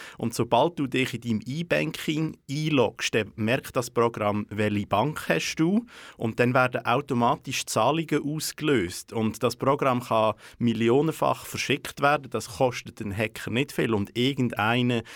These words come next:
braucht dann schon mal im richtigen Moment sein E-Banking. Und dann passiert da ruckzuck automatisiert und da wird einfach Geld, ähm,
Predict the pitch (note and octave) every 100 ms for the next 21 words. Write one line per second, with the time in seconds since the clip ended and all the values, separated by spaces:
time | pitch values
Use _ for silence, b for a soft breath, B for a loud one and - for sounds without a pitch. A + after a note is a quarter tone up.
0 | B - A#2+ - G#2+ G2+ C3 C#3+ C#3 C3+
1 | C3+ - C3+ B2+ B2+ A#2+ A#2 C3+ B2+ -
2 | C3 C3 A#2+ C3+ B2+ A#2 C#3 - C#3+ C#3+
3 | C#3+ B B B A2+ A#2 A#2 A2+ A#2+ A2+
4 | - A#2 A#2 A#2 G#2+ G#2 G2+ - A#2 C#3
5 | - - C#3+ - - A2+ A#2 A2 G#2+ -
6 | G#2+ - A#2+ C#3 C#3+ - - G#2+ G#2+ G#2+
7 | G#2 G2 G#2 G2+ A#2 B2+ - G#2+ G#2+ C3
8 | - - G2+ G#2 G2+ G#2